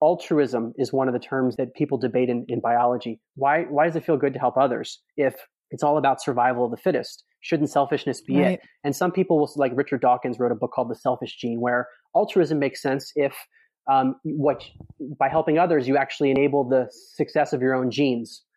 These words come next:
Speaker 1: And so maybe there's an element of that, but what I, what I think now is that there's something much broader about altruism, which is that altruism is the universal stream of consciousness being selfish.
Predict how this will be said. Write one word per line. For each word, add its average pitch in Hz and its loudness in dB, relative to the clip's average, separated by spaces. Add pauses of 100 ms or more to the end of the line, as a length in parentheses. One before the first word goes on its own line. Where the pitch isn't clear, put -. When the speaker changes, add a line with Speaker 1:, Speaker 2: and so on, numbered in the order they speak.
(420)
Speaker 1:
And 147 0
so - -2
maybe 175 4
there's 143 2
an 147 0
element 160 4
of 113 -2
that, 120 0
but 139 -2
what 143 2
I, 147 2
what 151 -2
I 175 2
think 151 -4
now 120 0
is - -8
that 127 2 (220)
there's 139 0
something 151 0
much 135 0
broader 147 4
about 120 2
altruism, 117 -2
which 143 -2
is 127 -2
that 127 2 (260)
altruism 151 4
is 135 0 (120)
the 135 0
universal 156 2
stream 156 0
of 127 -2
consciousness 139 -2
being 135 0
selfish. - -2